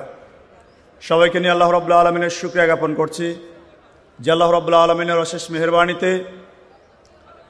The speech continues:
তবলিগি ইজতেমার এই ব্যস্ততম সময়ে আমরা আজকের এই যুব সমাবেশে উপস্থিত হওয়ার সুযোগ পেয়েছি, এই জন্য আল্লাহ রাব্বুল আলামিনের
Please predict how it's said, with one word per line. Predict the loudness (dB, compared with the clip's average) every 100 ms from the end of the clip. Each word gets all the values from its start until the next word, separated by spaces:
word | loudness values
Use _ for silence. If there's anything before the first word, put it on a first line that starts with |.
| _
তবলিগি | -2 0 0 -2
ইজতেমার | -2 0 2
এই | 2
ব্যস্ততম | 2 -2 0 -2 -2 -4 -2
সময়ে | -4 0 -2 -2 -6 -18 -20 -20 -20 -20 _ -20 -20 -20 -12
আমরা | -6 0 2
আজকের | 2 0 -2
এই | -2 -2 -4 -10 -18 -20 -20 _ _ _ -20 -20 _ _
যুব | -12 2 2
সমাবেশে | 2 2 2 2 0 -2
উপস্থিত | -2 -4 -6 -2
হওয়ার | 0 0 -4
সুযোগ | -6 -6 -2
পেয়েছি, | -2 -2 -6
এই | -6
জন্য | -4
আল্লাহ | -2 0
রাব্বুল | 0 0 2
আলামিনের | 2 -2 -4